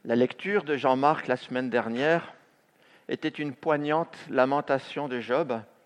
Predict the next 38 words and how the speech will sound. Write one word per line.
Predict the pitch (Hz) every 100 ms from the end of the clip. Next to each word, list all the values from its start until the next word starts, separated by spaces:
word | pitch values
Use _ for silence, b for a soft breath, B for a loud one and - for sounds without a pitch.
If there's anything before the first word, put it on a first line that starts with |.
| _ b b b _
qui | -
se | -
grattait | 131 - 127 - 127
la | 123
peau | - 147
jusqu'à | 139 127 - 113
l'os | 110 120 123
avec | - 107 113
un | 107
tesson | - 107 - 107
de |
verre. | 104 101 101 95 - - _ _ _ b b b b b -
Nous | 123
restons | 156 - 190 180
dans | 131 123 127
le | 120
même | 127 151 135
registre | 123 127 196 180 -
aujourd'hui. | 123 113 104 - 123 - _ _ _ _ _ _ b b b b b
Ce | - -
qui | 127 139
frappe, | - 156 160 - - - _ b b b b -
c'est | 139
que | - 135
Job | 147 147 139 117 - - - -
parle | 147 143 117 101 - -
et |
parle | 143 156 139
encore. | 135 131 120 107 101 - - _ _ b b b
Comme | 190 185
il | 185
le | 170 170
dit, « | 151 170 120 b b b -
Je | 127
ne | 131
me | 131 127
retiendrai | 117 143 - 135 - 117
pas. » | - 104 98